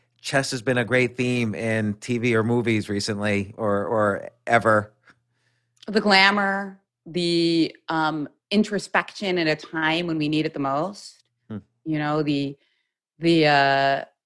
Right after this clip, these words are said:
Speaker 2: the idea of just losing yourself. Oh, and one big thing, because Netflix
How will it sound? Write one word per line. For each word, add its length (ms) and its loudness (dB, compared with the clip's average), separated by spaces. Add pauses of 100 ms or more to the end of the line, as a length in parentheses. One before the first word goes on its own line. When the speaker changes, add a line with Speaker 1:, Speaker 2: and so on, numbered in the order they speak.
(180)
Speaker 2:
the 160 2
idea 280 4
of 60 -2
just 160 -8
losing 340 0
yourself. 420 -2
Oh, 380 6
and 220 0
one 240 2
big 280 0
thing, 240 0
because 500 -6
Netflix 480 -6